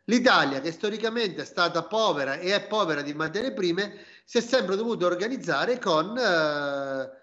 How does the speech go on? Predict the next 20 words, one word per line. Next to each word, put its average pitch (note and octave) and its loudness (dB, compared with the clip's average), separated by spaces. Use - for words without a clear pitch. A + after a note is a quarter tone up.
approvvigionamento G3+ -2
all'estero, E3 -4
in G#3+ -6
questo A3 -2
caso E3 2
è E3 0
il D#3+ -4
gas. B2 -8
Quindi, F#3 2
eh, E3 -4
è F3 2
vero, A3+ 8
io G#3+ 8
condivido G3 2
tutto. C3+ -6
Condivido A#3+ 4
anche E3 2
l'aspetto B3+ -4
degli F#3 4
accumuli, C#3 -6